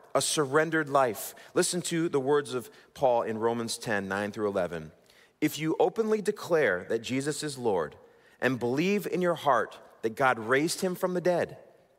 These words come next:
you will be saved. For it is by believing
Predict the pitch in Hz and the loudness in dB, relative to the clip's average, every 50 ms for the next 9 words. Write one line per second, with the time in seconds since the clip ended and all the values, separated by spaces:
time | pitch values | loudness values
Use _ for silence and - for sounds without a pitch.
0 | _ _ - 113 135 165 180 185 190 175 139 123 135 143 139 143 147 143 - - | _ _ -12 -8 -4 -2 0 0 -2 -2 -2 0 2 2 2 2 0 -4 -6 -6
1 | 123 120 120 120 120 117 - - - 120 110 104 92 85 80 - - - _ _ | -4 -2 -2 -2 -4 -6 -6 -4 0 2 2 2 2 -2 -4 -10 -20 -20 _ _
2 | _ _ _ _ _ _ _ _ _ _ _ _ _ _ _ _ _ _ _ _ | _ _ _ _ _ _ _ _ _ _ _ _ _ _ _ _ _ _ _ _
3 | _ _ - - 165 180 185 170 170 151 131 156 139 143 135 147 143 147 180 220 | _ _ -6 0 2 4 4 4 2 2 4 4 4 4 4 0 0 0 2 0
4 | 247 208 196 156 117 98 90 85 | 0 2 2 0 0 -2 -6 -10